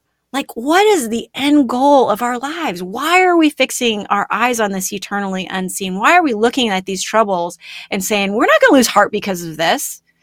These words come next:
right? Because we've got something greater happening, you know. I, I, so I would just love for you to kind of, um, talk us through that in our verse, like, in that context of, like,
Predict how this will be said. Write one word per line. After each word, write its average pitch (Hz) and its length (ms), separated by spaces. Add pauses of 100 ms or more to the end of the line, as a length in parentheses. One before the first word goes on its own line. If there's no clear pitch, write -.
(100)
right? 320 300 (340)
Because 269 280
we've 262 200
got 277 240
something 240 380
greater 180 760 (260)
happening, 196 1000 (420)
you 262 300
know. 185 240
I, 277 400
I, 277 60
so 302 200
I 285 140
would 320 140
just 311 180
love 220 340
for 254 140
you 214 220
to 190 80
kind 208 200
of, 180 160 (760)
um, 180 360
talk - 340
us 220 200
through 220 340
that 160 320
in 190 140
our 180 160
verse, 180 440 (140)
like, 220 220
in 254 160
that 233 200
context 240 680
of, 185 120
like, 180 260